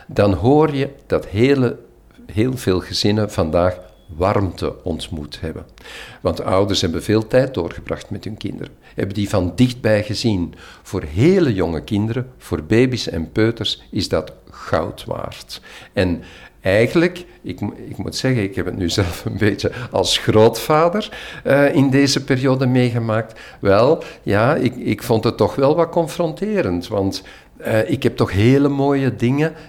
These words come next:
gezien in contact tussen kinderen en ouders, waarvan ik dacht, "Oei, eh, ja, dat heb ik eigenlijk zelf nooit op die intense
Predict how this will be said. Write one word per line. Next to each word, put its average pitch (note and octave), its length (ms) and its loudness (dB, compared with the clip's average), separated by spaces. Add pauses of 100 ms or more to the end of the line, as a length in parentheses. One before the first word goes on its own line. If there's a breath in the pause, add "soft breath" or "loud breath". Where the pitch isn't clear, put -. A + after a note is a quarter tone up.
gezien C#3 540 2
in A2 160 0
contact G#2+ 520 -2
tussen - 260 -6
kinderen C3 420 -2
en F2+ 240 -4
ouders, C3 520 -2
waarvan F#2+ 320 -4
ik E2+ 140 -6
dacht, B2+ 340 -6
"Oei, C3 240 -2 (320 loud breath)
eh, F#2+ 340 -2
ja, A2 120 -4
dat G2 160 -8
heb E2+ 80 -8
ik E2+ 140 -10
eigenlijk F2 300 -10
zelf - 360 -8
nooit F3 520 -4
op F#2 260 -8
die D#3+ 220 -4
intense C3 720 0